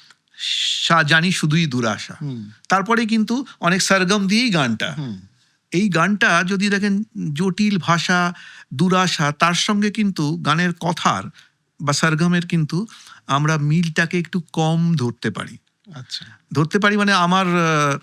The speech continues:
Speaker 1: হয়তো বলা যায় যে আমার দুর্বলতা, আমি ধরতে পারছি না,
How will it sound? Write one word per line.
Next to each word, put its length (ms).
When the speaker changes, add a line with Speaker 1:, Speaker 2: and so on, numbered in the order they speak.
Speaker 1:
হয়তো 280
বলা 260
যায় 140
যে 60
আমার 200
দুর্বলতা, 460
আমি 100
ধরতে 240
পারছি 320
না, 140